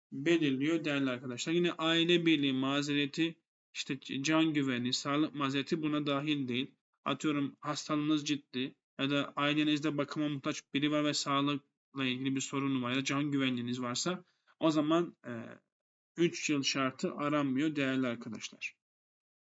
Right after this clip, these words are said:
Yine sözleşmeli öğretmenin, e, eşi de buna, e, tabi, yani eşiniz de öğretmense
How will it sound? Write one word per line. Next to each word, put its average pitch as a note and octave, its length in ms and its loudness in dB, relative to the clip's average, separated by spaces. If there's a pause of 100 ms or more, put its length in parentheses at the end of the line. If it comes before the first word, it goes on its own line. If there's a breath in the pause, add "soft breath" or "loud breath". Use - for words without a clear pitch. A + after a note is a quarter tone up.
(640)
Yine E3 360 4 (160 loud breath)
sözleşmeli F3 800 2
öğretmenin, D#3+ 800 0
e, B2+ 380 -8
eşi D#3 340 0
de F3 260 0 (380)
buna, D#3 520 0 (260)
e, D3+ 60 -8 (220)
tabi, D3 440 0
yani C#3 360 0
eşiniz D#3 440 2
de D3 60 0
öğretmense D3 960 -2